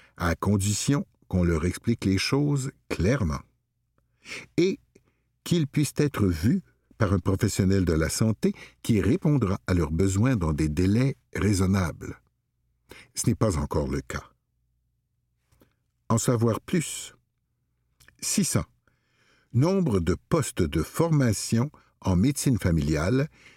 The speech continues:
qui n'ont pas été pourvus au cours des douze dernières années.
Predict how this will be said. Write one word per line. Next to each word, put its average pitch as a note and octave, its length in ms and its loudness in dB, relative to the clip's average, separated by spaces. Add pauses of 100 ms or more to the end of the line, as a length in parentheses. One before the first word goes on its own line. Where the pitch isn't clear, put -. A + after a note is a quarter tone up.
(180)
qui D#3 140 2
n'ont D3 200 2
pas F3+ 200 0
été A#2+ 240 0
pourvus A#2 560 0 (100)
au G2+ 140 2
cours B2 340 0
des F2 180 0
douze A#2+ 380 0
dernières F#2+ 540 2
années. D2+ 340 -2